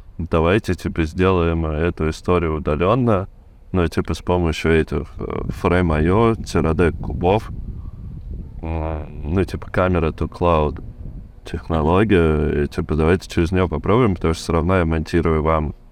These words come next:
ну, типа, не день в день, а, типа, примерно офсет день есть, и вы как раз будете заканчивать снимать, а я с утра просыпаюсь и монтирую вам быстро это,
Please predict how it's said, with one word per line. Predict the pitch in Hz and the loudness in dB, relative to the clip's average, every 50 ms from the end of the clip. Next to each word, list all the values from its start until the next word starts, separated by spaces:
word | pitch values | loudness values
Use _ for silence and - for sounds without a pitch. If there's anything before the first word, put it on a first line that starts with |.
| - | -8
ну, | - 85 90 82 78 | -4 -2 -2 -2 -2
типа, | - - 78 - 76 | -2 -4 -6 -4 -4
не | 73 76 76 73 | -2 -2 -2 -4
день | 71 80 80 92 107 113 98 | -4 0 2 4 4 4 2
в | 78 78 73 | 0 -4 -2
день, | - 80 78 78 73 69 - - - - - - - - - - - - - - | 0 2 4 4 2 0 -4 -10 -16 -20 -20 -20 -20 -20 -20 -20 -20 -20 -18 -8
а, | - - 82 80 80 76 76 76 | -4 0 0 2 2 2 0 -2
типа, | - - 80 76 - 80 78 76 | -2 0 0 2 2 4 2 2
примерно | 73 - 80 80 80 87 82 71 76 76 76 | 2 0 0 2 2 2 2 2 0 -2 -2
офсет | 76 - - 87 80 73 71 80 | -2 -2 0 0 0 0 0 0
день | 73 85 92 107 107 95 | 2 4 4 4 4 4
есть, | 85 78 78 78 73 - - - | 4 4 4 2 0 -2 -4 -4
и | 71 | -2
вы | 71 71 71 82 85 | -2 0 0 0 0
как | - 85 78 - | 0 0 0 0
раз | 87 82 78 | 0 0 0
будете | 80 82 78 78 - - | 0 0 0 0 0 -2
заканчивать | 76 78 80 76 - 90 82 78 - - 78 71 - | -2 -2 -2 0 0 0 -2 -2 -2 -4 -4 -4 -4
снимать, | - - 78 78 85 98 113 113 - - 80 | -6 -4 -2 0 2 2 2 2 0 -4 -4
а | - 78 76 73 73 | -2 -2 0 0 0
я | 71 73 71 73 78 82 | 0 0 0 0 0 0
с | - - | 0 -2
утра | 73 - - - 78 82 85 85 | -4 -4 -2 -2 0 2 2 2
просыпаюсь | - - - 76 - - - - 73 78 82 80 80 76 - - | 0 -2 -4 -6 -6 -8 -6 -4 0 2 2 2 2 2 0 -4
и | 69 | -4
монтирую | 71 73 71 69 - - 76 71 71 71 73 71 | -2 -2 -2 -4 -2 -2 -2 0 0 0 -2 -2
вам | 73 73 69 | -4 -4 -4
быстро | 69 - 76 - - - 71 73 | -4 -4 -6 -6 -6 -6 -4 0
это, | 76 85 98 98 - - - - - - | 2 4 2 2 0 -2 -6 -8 -8 -10